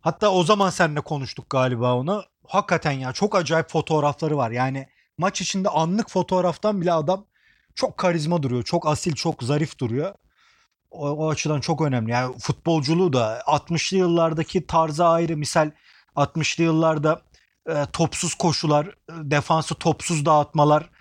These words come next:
çok görülen şeyler değil. Daha yirmili yaşlarının başındayken bunu yapabiliyor. Sonra libero kavramı İtalyanların oynattığı daha güvenlikçi, bekçi oyuncuyken artık hücumun bir parçası haline getiriyor onun liberoluğu işi.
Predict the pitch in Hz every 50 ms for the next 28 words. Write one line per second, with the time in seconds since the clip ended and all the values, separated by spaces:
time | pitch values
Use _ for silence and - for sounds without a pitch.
0 | _ _ _ - - 180 170 - - 170 165 165 151 160 165 165 160 - - 165
1 | 160 156 160 160 160 151 147 160 147 131 110 131 139 147 151 147 131 120 143 143
2 | 151 160 165 180 196 185 170 147 - - 165 160 156 160 147 143 151 147 - 160
3 | 151 180 202 190 - 165 151 131 117 117 117 117 113 110 - - 110 107 107 101
4 | 113 120 131 - _ _ _ - - _ _ _ - - 160 165 170 175 160 151
5 | 135 165 170 170 170 - - 165 160 160 165 160 160 156 143 - - 156 147 151
6 | 151 147 156 156 156 160 160 160 156 151 151 - - - 165 151 135 156 151 151
7 | 135 117 131 143 151 147 151 151 147 - - - 156 127 131 143 135 - - -
8 | 175 170 170 170 _ _ _ _ _ - 151 147 143 151 156 139 143 185 175 -
9 | - 170 170 202 - _ _ _ _ _ _ _ _ - - 131 143 143 - 170
10 | 131 - - - 165 131 139 170 175 190 190 170 165 - - 160 143 139 - 156
11 | 135 - 147 143 139 135 131 135 131 120 127 - - 117 120 127 120 120 120 120
12 | 117 117 117 107 120 117 113 110 110 107 107 107 107 101 - - 147 151